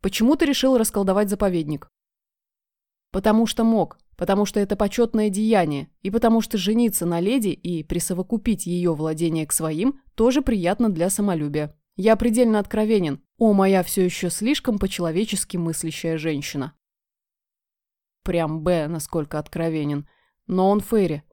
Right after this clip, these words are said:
чего я ещё могла бы ждать? Люблю, неблагой двор тебе куплю и Аберону за тебя морду набью. Плюну в лицо любому, кто закритикует тебя и, соответственно, мой выбор.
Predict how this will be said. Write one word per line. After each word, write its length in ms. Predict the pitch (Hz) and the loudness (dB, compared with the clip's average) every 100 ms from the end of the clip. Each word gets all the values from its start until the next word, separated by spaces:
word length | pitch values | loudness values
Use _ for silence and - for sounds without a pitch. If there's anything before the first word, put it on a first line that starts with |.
| _ | _
чего 300 | - 196 208 | -6 0 2
я 120 | 233 190 | 4 2
ещё 160 | - | 2
могла 320 | 180 185 190 | 0 2 2
бы 100 | 170 | 0
ждать? 360 | 175 175 160 - _ _ _ | -2 -2 -2 -4 _ _ _
Люблю, 460 | - 190 180 220 277 | -2 0 2 2 4
неблагой 480 | 214 165 170 170 170 | 2 2 2 2 0
двор 280 | 160 226 262 | 2 2 2
тебе 280 | 208 196 | 0 0
куплю 400 | 190 202 190 175 - - | 0 0 0 0 -2 0
и 100 | 190 | 0
Аберону 440 | 175 175 226 233 | 2 2 2 2
за 100 | 180 | 0
тебя 220 | 180 180 | 0 0
морду 340 | 185 254 226 190 | 2 2 0 0
набью. 440 | 180 160 151 139 _ _ - | -2 -2 -6 -8 _ _ -2
Плюну 320 | 214 220 208 | 2 4 4
в 80 | 190 | 2
лицо 300 | 202 220 208 | 0 0 0
любому, 420 | 190 208 208 185 | 2 0 0 -2
кто 260 | - 190 | -4 -4
закритикует 720 | 185 285 202 196 202 240 254 - | -2 -4 -4 -6 -4 0 -2 -2
тебя 240 | 190 180 | -2 -2
и, 40 | |
соответственно, 640 | 180 185 185 202 - 190 190 | -2 -4 -2 -4 -4 -2 0
мой 200 | 185 180 | 0 0
выбор. 360 | 214 240 180 | 0 -2 -2